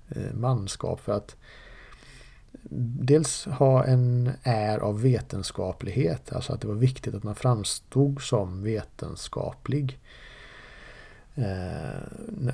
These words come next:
och att man, eh, ville liksom producera vetenskapliga bevis för de här teserna man hade. Sen var det ju inte så i verkligheten det man gjorde, men det var viktigt att åtminstone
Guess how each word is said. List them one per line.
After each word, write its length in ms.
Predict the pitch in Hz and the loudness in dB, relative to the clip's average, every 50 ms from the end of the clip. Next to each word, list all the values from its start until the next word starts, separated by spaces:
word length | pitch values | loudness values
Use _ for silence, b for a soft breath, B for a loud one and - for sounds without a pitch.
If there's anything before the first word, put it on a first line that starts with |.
| - - - | -6 -6 -4
och 180 | 113 110 107 | -2 0 0
att 220 | 104 - - - - | 0 -2 -6 -6 -4
man, 400 | 113 104 101 104 104 104 104 104 | -4 -4 -2 -4 -4 -4 -4 -4
eh, 500 | 104 104 104 104 110 110 117 127 - 113 | -4 -4 -4 -4 -6 -6 -8 -8 -4 -2
ville 220 | 113 110 107 107 | -2 0 0 0
liksom 200 | 104 - - 113 | -2 -2 -4 -2
producera 720 | - 113 107 110 - - - 113 101 95 95 101 120 127 127 | 0 0 0 0 0 0 0 0 0 0 2 4 6 6 6
vetenskapliga 800 | 123 127 135 123 - - - - - - - 98 - - 127 | 8 8 6 6 4 0 -4 -6 -6 -4 -4 -2 0 4 4
bevis 500 | 127 143 160 165 156 127 90 92 - - | 4 4 4 4 2 2 2 0 -4 -8
för 160 | - - - 104 | -6 -4 -2 -2
de 120 | 101 98 | -2 -2
här 120 | 98 - - | -2 -4 -4
teserna 540 | - - 113 110 104 - - - 69 64 60 | -2 -2 0 0 -2 -4 -4 -6 -6 -6 -6
man 100 | 62 - | -6 -4
hade. 380 | - 101 104 - - - - - B B B B B B B B | -4 -4 -4 -4 -6 -6 -6 -6 B B B B B B B B
Sen 460 | - - - 113 117 123 131 135 - - | -10 -6 -4 0 2 4 4 4 4 2
var 340 | 143 135 127 113 98 101 110 | 2 2 4 4 4 4 4
det 80 | 127 | 4
ju 60 | 151 160 | 2 2
inte 260 | 143 135 117 117 113 | 2 2 2 2 2
så 120 | 110 123 | 2 0
i 260 | 117 117 123 - - | 0 -2 -2 -2 0
verkligheten 680 | 113 117 113 107 - - 101 101 107 123 - 160 151 156 | 0 0 0 -2 -4 -4 -4 -4 -4 -4 -2 -2 0 2
det 140 | 151 123 101 | 2 2 2
man 160 | 92 92 95 | 0 -2 0
gjorde, 440 | 101 117 127 123 104 98 95 110 120 | 2 4 4 4 2 0 -2 0 2
men 360 | 131 127 120 117 117 113 127 131 | 4 4 4 2 0 -2 -4 -2
det 140 | 127 123 117 | -2 -2 -2
var 180 | 113 113 113 110 | 0 0 0 -2
viktigt 500 | 110 113 117 123 131 131 131 - 104 107 | -2 -4 0 2 2 2 2 0 -4 -6
att 160 | 101 107 - | -6 -6 -6
åtminstone 720 | - 110 120 120 113 - - 98 98 98 98 101 101 | -4 0 0 0 0 0 -4 -4 -4 -4 -4 -4 -6